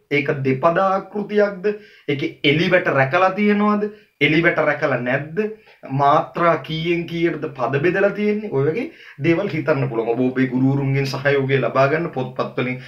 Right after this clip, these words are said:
සහයෝගය ලබා ගන්න, කියවන්න. මම හිතන්නේ මේ, මේ තොරතුරු ගන්න පුළුවන්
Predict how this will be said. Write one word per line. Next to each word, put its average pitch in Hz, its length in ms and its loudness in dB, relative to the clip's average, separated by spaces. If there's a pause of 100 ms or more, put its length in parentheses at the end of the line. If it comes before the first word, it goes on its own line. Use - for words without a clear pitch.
(200)
සහයෝගය 135 540 4
ලබා 127 300 6
ගන්න, 160 300 -2
කියවන්න. 156 500 4 (220)
මම 135 100 -2
හිතන්නේ 127 320 2
මේ, 113 180 -2 (680)
මේ 139 200 2
තොරතුරු 135 340 6
ගන්න 131 280 2
පුළුවන් 139 260 0